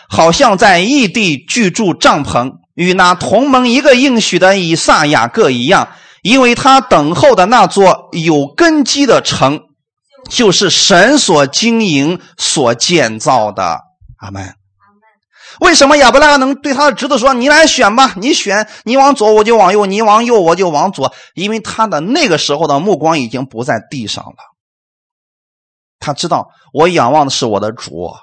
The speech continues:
真正我的主要赐福给我的时候，不在乎我在哪里。阿们。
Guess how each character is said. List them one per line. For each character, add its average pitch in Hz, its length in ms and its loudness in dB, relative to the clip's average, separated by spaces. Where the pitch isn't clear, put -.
真 240 160 -2
正 240 160 0
我 160 80 2
的 196 120 2
主 151 180 -4
要 196 120 2
赐 - 280 -2
福 156 100 -8
给 147 160 -4
我 143 140 -2
的 127 100 -4
时 - 100 -6
候， 120 220 -8
不 180 120 0
在 190 240 -2
乎 147 240 -8
我 110 160 -2
在 147 580 -8
哪 107 400 -6
里。 123 180 -14
阿 98 140 -10
们。 113 240 -8